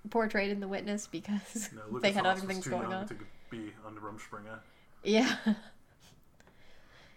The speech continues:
Speaker 1: But, uh,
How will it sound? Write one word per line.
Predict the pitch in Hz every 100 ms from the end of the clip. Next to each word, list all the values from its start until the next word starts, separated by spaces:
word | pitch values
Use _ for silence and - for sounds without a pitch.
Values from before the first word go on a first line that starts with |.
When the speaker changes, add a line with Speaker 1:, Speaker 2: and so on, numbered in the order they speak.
| - - - - - - - - - - - - - - - - -
Speaker 1:
But, | 214 262 254 - -
uh, | 214 214